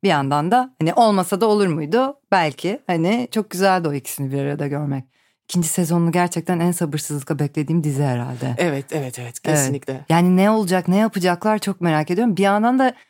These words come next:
Speaker 1: çok ümitliyim çünkü en baştan zaten bir üç dört sezon olması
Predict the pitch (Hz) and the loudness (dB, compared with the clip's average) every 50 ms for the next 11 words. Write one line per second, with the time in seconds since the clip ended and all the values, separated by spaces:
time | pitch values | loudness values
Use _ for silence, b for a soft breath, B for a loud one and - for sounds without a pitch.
0 | b b - - 233 220 247 233 226 226 - 262 285 262 - - 226 247 196 196 | b b -4 -4 -2 0 2 0 0 0 0 0 0 0 0 0 0 2 2 2
1 | 214 226 220 220 202 - - 226 220 220 196 208 208 - 220 220 214 208 214 190 | 2 4 2 2 0 0 0 0 0 2 2 2 0 2 0 0 0 0 0 -2
2 | 190 - - - 214 220 214 - 214 196 180 190 180 165 165 160 160 160 151 - | -4 -6 -2 0 0 0 0 0 -2 0 2 2 2 2 2 2 0 0 -2 -2
3 | - 165 170 170 - | -2 -2 -2 -4 -4